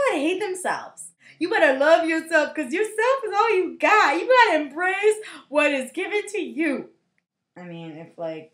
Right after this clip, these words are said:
you don't have teeth, like, don't smile. Especially in teen fiction, why are you writing that so much? Because you want your, like, readers to latch onto the character more because she feels bad about herself?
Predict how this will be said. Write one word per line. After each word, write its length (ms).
you 120
don't 140
have 280
teeth, 380
like, 220
don't 200
smile. 640
Especially 420
in 60
teen 300
fiction, 360
why 200
are 40
you 200
writing 320
that 240
so 100
much? 360
Because 180
you 140
want 360
your, 180
like, 180
readers 600
to 320
latch 420
onto 300
the 80
character 560
more 260
because 260
she 240
feels 280
bad 320
about 180
herself? 580